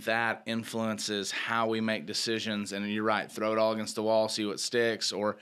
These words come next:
or even sometimes I think it, it falls into the category of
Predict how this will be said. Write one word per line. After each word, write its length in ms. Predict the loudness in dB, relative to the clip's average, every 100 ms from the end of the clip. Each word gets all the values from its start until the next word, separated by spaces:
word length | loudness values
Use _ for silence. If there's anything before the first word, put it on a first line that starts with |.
| -12 -14 -4
or 140 | 4 4
even 300 | 6 4 2
sometimes 480 | 0 2 2 4 2
I 40 |
think 220 | 2 0
it, 160 | 0 0
it 200 | -4 -4
falls 440 | 0 6 6 4
into 260 | 0 -2 -2
the 80 | 0
category 640 | 0 2 2 2 2 2
of 400 | 2 2 0